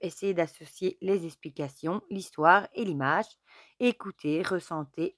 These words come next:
observez les sensations, les associations d'idées, les pensées, les images, les symboles,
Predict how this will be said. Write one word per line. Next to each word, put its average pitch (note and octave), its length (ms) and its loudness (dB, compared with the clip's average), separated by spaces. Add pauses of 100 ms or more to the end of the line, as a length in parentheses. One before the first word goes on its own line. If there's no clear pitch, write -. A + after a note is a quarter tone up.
observez E3+ 560 -2
les C#3 120 -4
sensations, F#3+ 760 -2 (400)
les G#3+ 240 6
associations F#3 760 -4
d'idées, C#3+ 500 -8
les G#3+ 140 4
pensées, G3+ 480 0
les F3 260 0
images, D3 380 -2
les F3 80 -4
symboles, D#3 520 0